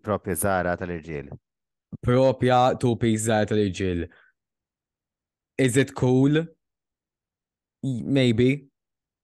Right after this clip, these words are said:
Speaker 1: I think she looks great, fil-verità, with the bald head.
Speaker 2: It, it's okay. It's very basic. It, but she did it herself, so I'm happy for
Speaker 1: And
Speaker 2: her.
Speaker 1: it's, i-, i-, it's better than the bag look. I mean, it's, i-, it's a huge step forward, fil-verità.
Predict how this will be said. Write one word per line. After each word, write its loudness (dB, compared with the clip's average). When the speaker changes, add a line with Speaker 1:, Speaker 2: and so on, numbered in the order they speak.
Speaker 1:
I 0
think -2
she -2
looks -4
great, -4
fil-verità, -8
with -6
the -10
bald -6
head. -10
Speaker 2:
It, -2
it's -2
okay. -2
It's -2
very 0
basic. -8
It, -2
but 0
she -2
did 2
it -8
herself, 0
so -6
I'm -6
happy -4
for 0
Speaker 1:
And 2
Speaker 2:
her. 2
Speaker 1:
it's, -4
i-, 2
i-, -2
it's -4
better 0
than -4
the -6
bag -8
look. -8
I -2
mean, -6
it's, -6
i-, -4
it's -8
a -2
huge -6
step -4
forward, -8
fil-verità. -10